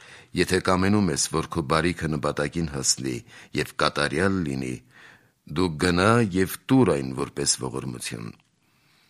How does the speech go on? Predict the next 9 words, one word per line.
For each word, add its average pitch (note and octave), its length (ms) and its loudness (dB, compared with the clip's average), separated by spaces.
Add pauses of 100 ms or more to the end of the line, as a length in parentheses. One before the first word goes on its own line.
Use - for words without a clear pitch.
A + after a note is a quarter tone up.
(400)
Իսկ A2 240 4
նա C#3 160 8 (320)
հույժ A#2+ 380 4
խոժոռվեց, D#2 800 0 (160)
որովհետև D#2+ 600 0
չարը F#2+ 360 2
նրան E2 320 0
կապել D2+ 400 -2
էր D2+ 140 -2